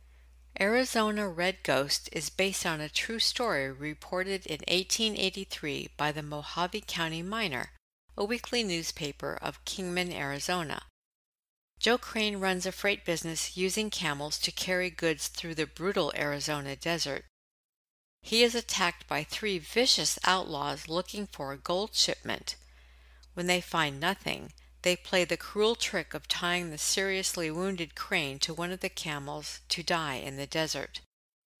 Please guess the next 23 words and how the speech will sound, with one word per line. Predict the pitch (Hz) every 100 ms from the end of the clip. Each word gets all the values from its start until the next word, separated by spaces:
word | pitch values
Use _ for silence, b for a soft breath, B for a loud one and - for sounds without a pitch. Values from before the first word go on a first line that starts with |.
| _ _ _ _ -
They | 175 160
don't | 156 185 226
take | - 233 -
into | 226 220
consideration | - 214 196 214 202 196 233 233 - - 147
the | 143
fact | - 156 160 -
that | 156
his | 170 160
son | - 190 165
Joshua | - 170 190 185 - 69 69 b b -
and | 160 -
ex-slave | 165 - - - 180 175 -
partner | - 160 - 139
Moses | 143 185 196 - - - - -
are | - 151
soon | - 247 262 165
on | 131
their | 135 135
trail, | - - 175 139 - - - - - - - -
or | 190 151 - -
the | 139
vindictiveness | 131 143 139 151 - 139 151 123 -